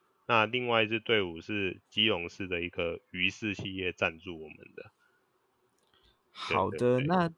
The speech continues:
Speaker 2: 最后也预祝你们可以在这一次的比赛取得佳绩，因为我看你们去年也有不错的成绩嘛。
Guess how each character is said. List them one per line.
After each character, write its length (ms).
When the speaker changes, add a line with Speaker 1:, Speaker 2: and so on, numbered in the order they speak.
Speaker 2:
最 300
后 180
也 120
预 200
祝 240
你 140
们 160
可 160
以 100
在 440
这 120
一 100
次 180
的 80
比 200
赛 300
取 300
得 320
佳 300
绩， 420
因 140
为 60
我 80
看 260
你 80
们 320
去 240
年 260
也 140
有 180
不 120
错 200
的 120
成 260
绩 240
嘛。 160